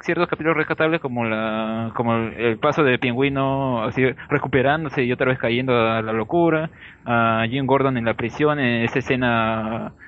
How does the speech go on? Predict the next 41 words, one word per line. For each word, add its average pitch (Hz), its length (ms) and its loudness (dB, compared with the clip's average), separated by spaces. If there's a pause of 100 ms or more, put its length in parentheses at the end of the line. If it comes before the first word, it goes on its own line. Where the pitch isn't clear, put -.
(120)
la 117 120 -2
primera 123 280 0
escena, 143 460 0
¿no? 127 160 -2
Como, 123 540 0
como 123 180 4
vemos 127 220 4
su, 113 460 -2
su - 120 -8
tiempo 127 200 0
en 123 60 2
la 113 80 2
prisión, 120 540 -2 (380)
ah, 113 460 0
y 117 120 0
en 120 100 0
esa, 139 160 2 (100)
y 151 80 -2
en 160 60 2
esa 170 140 0
escena, 170 360 0
y 147 100 -2
ese 180 120 0
capítulo 180 320 -2
en 165 100 -2
el 127 80 -4
que 131 100 -2
vemos 147 220 0
a 120 360 2 (260)
Bruce 143 220 2
Wayne 156 260 2 (480)
buscando 139 320 -2
al 135 60 4
asesino 123 280 -4
de 127 60 -2
sus 117 140 -8
padres, 127 280 2
¿no? 127 240 -8 (220)
Eso 180 120 -6
ta-, 175 200 -2
eso, 185 160 0